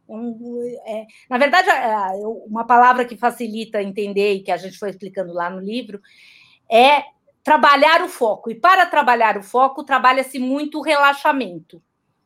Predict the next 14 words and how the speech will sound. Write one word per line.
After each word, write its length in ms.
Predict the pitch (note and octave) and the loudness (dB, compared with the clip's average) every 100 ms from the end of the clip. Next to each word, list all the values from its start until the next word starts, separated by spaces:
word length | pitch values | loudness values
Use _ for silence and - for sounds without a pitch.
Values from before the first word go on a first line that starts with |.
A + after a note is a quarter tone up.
| _ _ _ _ _ _ A3 | _ _ _ _ _ _ -14
Então, 460 | G#3 B3 C4 C#4+ | -4 2 4 4
é, 680 | B3 G#3 G#3 G3+ G3+ G3 F#3+ - | 4 4 6 6 4 2 -2 -4
e 140 | A#3 | 2
aí 320 | A3+ A#3 C4 | 2 2 0
trabalha-se 560 | C4+ C4 C4 C#4 C4+ C#4 | 0 2 4 2 0 0
muito 400 | C4 D4+ D#4+ D4+ | 0 0 -4 0
também, 320 | C4+ C4 C4+ | 0 2 0
e 80 | B3 | -2
os 160 | A3+ | -6
grandes 400 | G3+ A3+ B3+ G#3 | -4 0 0 -2
técnicos 520 | - A#3+ A#3 A3+ A3+ G#3+ | 0 0 0 -8 -10 -4
sabem 300 | G#3+ G3 G3+ | -4 -4 -6
fazer 280 | A3 G3 | -6 -4
isso, 440 | G#3+ B3 C4 - | -4 -4 -8 -10